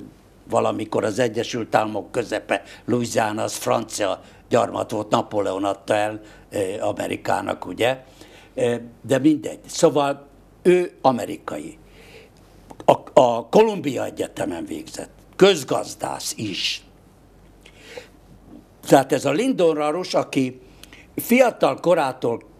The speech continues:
ő e-, eleinte marxista volt. Tehát, ö,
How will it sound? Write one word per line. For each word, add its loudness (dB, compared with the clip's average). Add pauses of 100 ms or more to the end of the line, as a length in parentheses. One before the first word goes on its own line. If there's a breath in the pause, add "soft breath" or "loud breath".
(120)
ő 4
e-, 2
eleinte 2 (640)
marxista 0
volt. -12 (800)
Tehát, 0
ö, -2